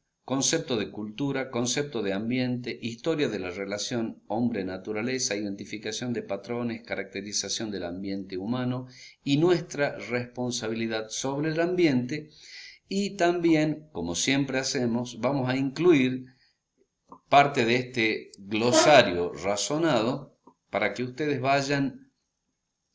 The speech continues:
reafirmando todos los conceptos que en la clase vamos transmitiendo. Entonces, como veíamos la clase anterior, nuestra responsabilidad es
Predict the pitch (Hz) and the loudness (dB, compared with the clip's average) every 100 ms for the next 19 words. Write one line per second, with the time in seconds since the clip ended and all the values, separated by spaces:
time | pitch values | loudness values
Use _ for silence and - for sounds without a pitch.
0 | _ - - 101 139 147 143 - 131 131 | _ -14 -4 2 6 6 4 2 0 2
1 | 135 135 131 127 123 131 131 101 - 98 | 0 0 0 -2 -4 -2 -2 -2 -6 -8
2 | 95 107 101 - 92 - - 95 - 80 | -4 -4 -6 -8 -14 -12 -4 -4 -4 -6
3 | 80 80 87 85 85 - 80 - _ _ | -6 -8 -4 -2 -2 -2 -4 -10 _ _
4 | _ _ _ _ - 82 80 78 78 71 | _ _ _ _ -4 -2 -2 -6 -10 -10
5 | 71 60 62 - - _ _ _ _ _ | -12 -14 -16 -18 -20 _ _ _ _ _
6 | _ _ _ _ _ _ - - _ - | _ _ _ _ _ _ -20 -20 _ -4
7 | 156 147 104 98 85 107 110 139 156 151 | 2 2 2 0 -6 -2 0 2 2 2
8 | 131 120 - - - 95 127 127 135 127 | -2 -4 -10 -14 -8 -6 -2 -2 0 0
9 | 151 175 165 165 170 - _ _ - 110 | 2 4 4 2 -2 -14 _ _ -6 2
10 | 139 180 143 - 101 92 98 - - 113 | 4 6 4 0 -2 0 -2 -6 -2 -2
11 | 113 120 143 147 147 151 151 - - 123 | 0 0 2 2 4 2 0 -12 0 2
12 | 143 - | 2 0